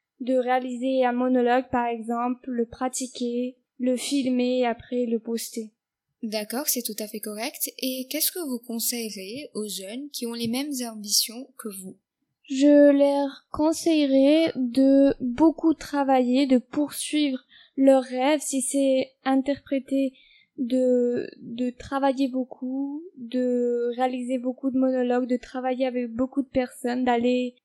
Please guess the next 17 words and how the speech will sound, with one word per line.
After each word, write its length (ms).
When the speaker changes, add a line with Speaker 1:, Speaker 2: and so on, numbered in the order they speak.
Speaker 1:
oh, 340
d'assister 640
à 140
des 140
cours 220
de 120
théâtre, 580
parce 280
qu'il 320
faut 160
toujours 520
apprendre 460
des 320
autres 400
et 200
beaucoup 720
travailler. 580